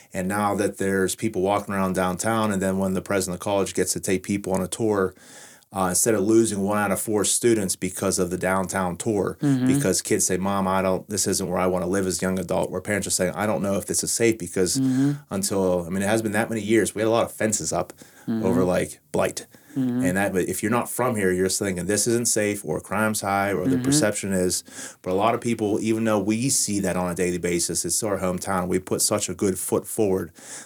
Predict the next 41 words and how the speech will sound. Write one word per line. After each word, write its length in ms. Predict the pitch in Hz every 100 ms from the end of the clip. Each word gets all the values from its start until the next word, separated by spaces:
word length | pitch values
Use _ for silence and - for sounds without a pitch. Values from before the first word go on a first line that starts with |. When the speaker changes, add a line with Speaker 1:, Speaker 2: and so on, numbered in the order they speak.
| -
Speaker 1:
Like, 220 | 95 87
we've 140 | 101 98
actually 340 | 104 104 101
still, 720 | - - - 107 98 90 - _ _ _ -
the 80 |
fences 400 | 87 107 95 98
are 60 | 92
removed. 480 | 92 85 85 85 - - - 90
There's 180 | 87
murals 500 | 92 95 101 101 95
in 80 | 92
their 140 | 90 87
places. 460 | 87 85 - 85
Speaker 2:
Yeah. 160 | 147 123 - -
Speaker 1:
There's 200 | 92 98
new 140 | 101
businesses. 680 | 95 95 92 - - 85 - - - - -
And 80 | 87
as 120 | 90
we 80 | 113
inspire 400 | 110 - 117 104
enough 260 | 101 101
people, 260 | - 110 95
there's 180 | 90 87
gonna 240 | 107 101
be 180 | 92 92
people 460 | - 117 101 98 101
that 200 | 85 - - -
are 120 | 92
gonna 240 | 85 101
be 140 | 90 87
magnetized, 760 | 87 95 98 92 98 90 87 82
drawn 440 | 87 90 90 85 - - - -
back 220 | 98 95 -
to 60 |
Washington 360 | 90 92 92 85
that 120 | 87
are 40 | 87
gonna 180 | 90
start 280 | 85 98 87
investing 640 | 90 87 95 95 - 90